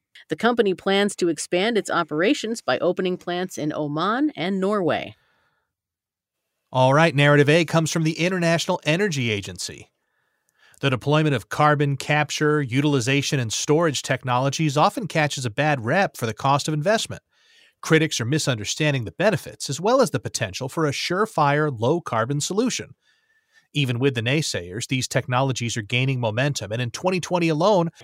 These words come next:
Speaker 2: governments put up more than four point five million dollars in support.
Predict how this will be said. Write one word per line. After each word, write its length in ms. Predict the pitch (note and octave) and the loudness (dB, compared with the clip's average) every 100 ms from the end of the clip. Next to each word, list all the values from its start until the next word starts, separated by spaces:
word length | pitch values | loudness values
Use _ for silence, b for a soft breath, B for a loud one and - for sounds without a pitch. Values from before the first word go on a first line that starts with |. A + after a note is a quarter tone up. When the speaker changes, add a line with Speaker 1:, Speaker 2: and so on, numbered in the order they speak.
| b | b
Speaker 2:
governments 400 | - D#3 D#3+ D3 | 2 6 6 4
put 180 | - D3+ | 4 6
up 120 | D#3 | 6
more 180 | C#3 D3+ | 6 4
than 160 | D#3 C#3 | 6 2
four 300 | - E3+ A3 | 2 4 4
point 320 | - G#3+ G#3 | 4 0 0
five 340 | - F3 F#3+ | 2 4 4
million 480 | C#3+ B2 C#3+ D#3 E3+ | 2 0 2 2 2
dollars 380 | C#3 G#2+ G#2+ G#2+ | 4 4 2 -2
in 60 | A#2 | -4
support. 520 | - A#2+ D3+ A#2+ - | -6 -2 0 0 -2